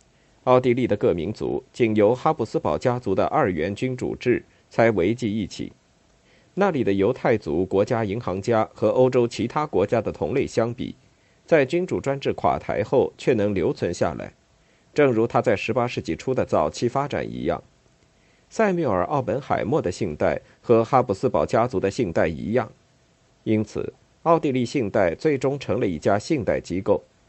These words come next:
罗斯柴尔德银行的信贷。虽然这个多瑙河边的君主专制国家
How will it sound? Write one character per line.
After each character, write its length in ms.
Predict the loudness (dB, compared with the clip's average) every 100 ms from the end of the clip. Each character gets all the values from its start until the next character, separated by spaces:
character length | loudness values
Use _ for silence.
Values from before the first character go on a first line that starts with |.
| _
罗 180 | 2 2
斯 140 | 4 0
柴 160 | 2
尔 180 | 0 0
德 200 | 2 2
银 200 | 0 -4
行 200 | -4 -2
的 80 | -2
信 200 | -2 -6
贷。 180 | -8 -10 _ _ _ _ _ _ _ _ _ _ _ _ _ _ -4
虽 200 | 0 2
然 280 | 2 0 2
这 160 | 2
个 120 | 2 4
多 160 | 2
瑙 160 | 2 2
河 200 | 4 2
边 220 | 4 0
的 100 | 0
君 220 | 0 -2
主 160 | -2 -2
专 180 | -2 0
制 140 | -2
国 180 | -2 0
家 300 | 2 2